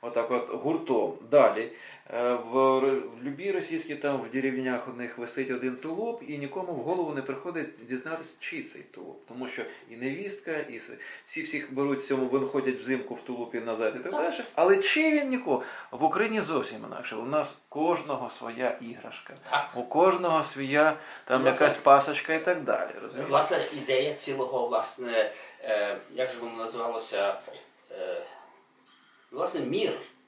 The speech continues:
Speaker 2: в Росії, е, община, е, що це, власне, дуже важне є. І тут ментальність є цілком інакша, згода.
Speaker 1: Тому
Speaker 2: Тут нема дискусії.
Speaker 1: тому
Speaker 2: І,
Speaker 1: тому
Speaker 2: скажімо, пам'ятаю одного антрополога, який сказав, що якщо подивитися, повести на карті,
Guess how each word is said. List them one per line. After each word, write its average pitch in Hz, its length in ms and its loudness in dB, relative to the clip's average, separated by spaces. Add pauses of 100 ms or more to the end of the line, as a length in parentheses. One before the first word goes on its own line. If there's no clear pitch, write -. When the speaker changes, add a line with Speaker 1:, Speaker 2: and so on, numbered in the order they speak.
(360)
Speaker 2:
в - 40 -10
Росії, 95 540 -8 (480)
е, 120 340 -6
община, - 520 -2 (400)
е, 104 220 -4
що - 100 -8
це, - 180 4
власне, 127 280 0
дуже 139 220 -6
важне 131 400 -2
є. - 140 -8 (220)
І 151 60 -10
тут 196 220 8
ментальність 160 480 0
є 165 60 -6
цілком 165 300 -8
інакша, 240 340 -4
згода. - 540 0
Speaker 1:
Тому 160 220 2
Speaker 2:
Тут - 80 2
нема 214 180 6
дискусії. - 680 -2
Speaker 1:
тому 160 260 0 (220)
Speaker 2:
І, 156 80 -10
Speaker 1:
тому 175 140 0
Speaker 2:
скажімо, 180 360 0
пам'ятаю 180 340 4
одного 160 440 2
антрополога, - 600 -2
який 135 260 -8
сказав, 165 440 -2
що 117 500 -4 (380)
якщо 120 420 -6
подивитися, 151 840 -4 (200)
повести 165 500 -6
на 120 100 -6
карті, - 640 -10